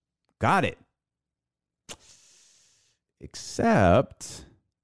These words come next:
his B F F had one of the most famous protests in, in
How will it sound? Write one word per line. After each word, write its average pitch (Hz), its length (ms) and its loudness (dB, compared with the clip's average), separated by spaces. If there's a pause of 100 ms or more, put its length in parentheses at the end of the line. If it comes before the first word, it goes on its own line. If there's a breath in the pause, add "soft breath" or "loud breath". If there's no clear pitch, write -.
(1300)
his 139 200 0
B 226 200 0
F 185 200 -4
F 175 180 -2
had 139 140 -2
one 131 140 -4
of 139 40 -4
the 131 80 -4
most 120 220 -4
famous 120 280 -6
protests 104 640 -4
in, 87 380 -6 (140)
in 82 420 -8